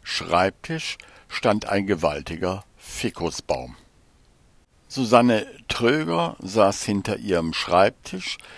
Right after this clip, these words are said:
und hatte lässig die Beine auf eine Ecke des Schreibtisches gelegt. Sie wippte auf ihrem Schreibtischstuhl dabei leicht hin und her und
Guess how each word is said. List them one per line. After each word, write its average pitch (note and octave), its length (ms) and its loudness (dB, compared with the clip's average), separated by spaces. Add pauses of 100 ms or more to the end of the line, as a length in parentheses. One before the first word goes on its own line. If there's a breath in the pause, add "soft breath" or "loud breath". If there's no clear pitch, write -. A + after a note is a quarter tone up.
(240 loud breath)
und G#2 300 -4
hatte A#2 460 0
lässig G#2 800 2 (180)
die - 120 0
Beine F#2 760 4
auf - 500 -2
eine E2+ 480 -2
Ecke E2 460 -2 (180)
des G2 160 -4
Schreibtisches - 720 -4
gelegt. B2 540 -2 (600)
Sie A2+ 340 -2
wippte - 400 -4
auf B2 180 -2
ihrem G#2 180 4
Schreibtischstuhl G#2 920 2
dabei G2 500 4
leicht F2 640 -2
hin E2 340 -4
und - 300 -8
her E2+ 320 -2 (480 loud breath)
und G2+ 320 0